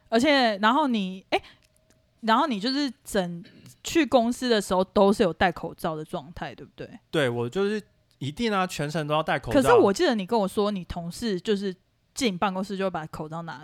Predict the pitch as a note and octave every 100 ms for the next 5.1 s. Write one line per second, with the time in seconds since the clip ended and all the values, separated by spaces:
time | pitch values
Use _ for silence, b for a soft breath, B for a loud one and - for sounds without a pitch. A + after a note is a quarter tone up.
0 | - - - _ _ _ _ _ _ -
1 | - F3+ C3 C3 A#2+ B2+ A#2 G2+ F#2+ F#2
2 | - - B B B B G3 - - -
3 | B3 A3 D3+ E3+ F#3 F#3 F#3+ C#3 A2+ B2
4 | B2+ B2+ A#2+ - B2 B2 - E3 C#3+ C3
5 | -